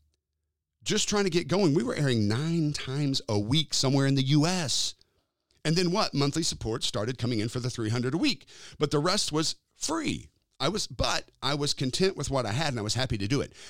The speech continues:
I was happy before I ever did television, happy to travel, happy to go pray for people for free every night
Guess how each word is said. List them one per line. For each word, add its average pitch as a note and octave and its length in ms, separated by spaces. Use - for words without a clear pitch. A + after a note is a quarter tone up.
I B2+ 80
was B2+ 160
happy D#3 300
before C#3+ 300
I C3+ 40
ever C3+ 300
did G#3+ 260
television, G2 640
happy A#2 280
to F2+ 80
travel, E2 480
happy C3 260
to D#3+ 60
go F#3+ 100
pray G3 220
for A#3 140
people E3+ 280
for F3+ 140
free A#3 260
every D#3+ 200
night G3+ 260